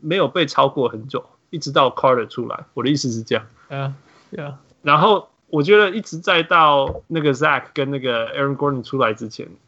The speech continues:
Speaker 1: 没有，
Speaker 2: 那个感觉。
Speaker 1: 没有，没有那个感觉过，从来没有那个感觉。
Speaker 2: Yeah, I, I would, I, I, I would tend to agree. I think
Speaker 1: Yeah.
Speaker 2: so. Yeah.
Speaker 1: Yeah.就是，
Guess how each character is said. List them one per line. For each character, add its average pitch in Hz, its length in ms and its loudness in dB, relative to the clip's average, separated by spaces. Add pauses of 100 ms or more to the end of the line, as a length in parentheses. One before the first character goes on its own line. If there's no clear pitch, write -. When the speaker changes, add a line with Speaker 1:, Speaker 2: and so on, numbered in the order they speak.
(300)
Speaker 1:
没 135 180 2
有， 123 220 2 (840)
Speaker 2:
那 135 120 -4
个 151 200 2
感 - 100 0
觉。 120 420 -12 (240)
Speaker 1:
没 156 100 -4
有， 160 80 2
没 151 100 -2
有 - 20 0
那 - 0 -
个 151 80 -2
感 107 200 -6
觉 - 140 -6
过， - 260 -12 (320)
从 127 180 -4
来 123 100 -2
没 131 100 -6
有 120 60 -4
那 123 80 -8
个 117 80 -8
感 - 140 -12
觉。 143 60 -2
Speaker 2:
Yeah, - 20 2
I, - 0 -
I 123 40 4
would, 127 180 2
I, 131 160 -6 (140)
I, 143 100 -4 (180)
I 139 120 2
would 143 160 6
tend 117 240 0
to 117 80 0
agree. 135 360 -8
I 135 80 -2
think 127 200 0
Speaker 1:
Yeah. - 20 -4
Speaker 2:
so. 139 220 -8 (100)
Yeah. 135 140 -10 (140)
Speaker 1:
Yeah. 131 180 -10 (180)
就 151 80 -8
是， 151 220 -2